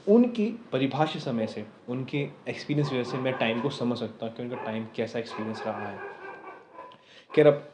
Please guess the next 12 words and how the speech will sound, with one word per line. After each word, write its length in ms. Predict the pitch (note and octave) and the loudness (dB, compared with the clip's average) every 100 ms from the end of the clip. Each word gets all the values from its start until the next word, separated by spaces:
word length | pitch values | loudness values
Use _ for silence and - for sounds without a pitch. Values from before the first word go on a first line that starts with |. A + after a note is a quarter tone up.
| - | -2
थोड़ा 120 | C#3+ | 8
और 220 | C3+ C#3+ C#3+ | 12 12 10
पीछे 160 | B2 | 2
चलते 260 | A#2 G2+ - | -2 -4 -8
हैं, 140 | G#2+ - - | -14 -8 0
पन्द्रह 220 | C#3+ C#3 | 2 2
सौ 180 | C3+ C3 | 2 2
और 80 | B2 | 2
नौ 160 | A#2+ | 0
सौ, 360 | A#2 B2+ A2+ A2+ | -2 -6 -8 -10
वन 200 | A#2 A#2+ | -4 -2
नाइन, 300 | A2+ G#2+ G#2 | -2 -4 -6